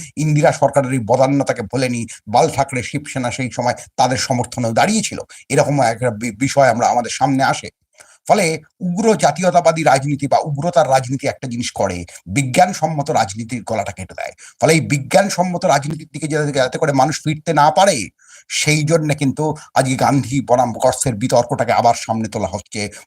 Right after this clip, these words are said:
বলা হচ্ছে গম-, গডসে কো মরনা হোগা। কিন্তু আমরা একটা, আরেকটা মৃত্যু দেখতে পাচ্ছি। যে মৃত্যুটা নিয়ে কেউ কোনো কথা বলছে না। আমরা কথায় কথায় বিদেশি নামগুলোকে ব্যবহার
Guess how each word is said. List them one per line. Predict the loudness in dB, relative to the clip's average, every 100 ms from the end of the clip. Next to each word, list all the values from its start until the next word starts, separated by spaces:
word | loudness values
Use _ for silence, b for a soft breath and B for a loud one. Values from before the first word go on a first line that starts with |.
| 2
বলা | 4
হচ্ছে | 4 0
গম-, | -4 -4 0
গডসে | 0 0 -4
কো | -2
মরনা | 0 -2 0 -4
হোগা। | -4 -2 -2 -4 -12 b b b b
কিন্তু | 2
আমরা | 4 4
একটা, | 0 0 0
আরেকটা | 0 -2 -6
মৃত্যু | -6 -10 -14
দেখতে | -14 -16
পাচ্ছি। | -20 -18 -20 _ _ _ B B B B
যে | 2
মৃত্যুটা | 4 4 4 4
নিয়ে | 2 2
কেউ | 6 6 6
কোনো | 4 4
কথা | 4 2
বলছে | 0 -2 -2
না। | -4
আমরা | -2 0
কথায় | 0 0 0
কথায় | 2 0
বিদেশি | 0 -2 -2 -2 -2 2
নামগুলোকে | 2 2 -2 -4 -4
ব্যবহার | -4 -2 -2